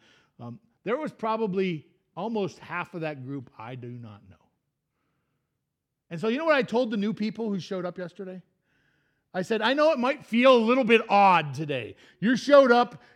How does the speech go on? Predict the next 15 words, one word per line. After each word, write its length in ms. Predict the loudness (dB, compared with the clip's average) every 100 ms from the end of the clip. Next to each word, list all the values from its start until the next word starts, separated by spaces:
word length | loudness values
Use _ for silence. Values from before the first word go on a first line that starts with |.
| -8
and 120 | -4
you 120 | -4
think 340 | -2 -4 -4 -10
you're 260 | -2 0 2
the 160 | 2
only 340 | 2 0 0 2
new 240 | 2 2
person 440 | 0 -2 -2 -4
in 120 | -4 -4
this 220 | -6 -8
room. 300 | -10 -10 -14 _ _ _ _ _ _ -6
You 140 | -4
might 260 | 2 2 2
think 340 | 0 0 0
that 220 | 0 0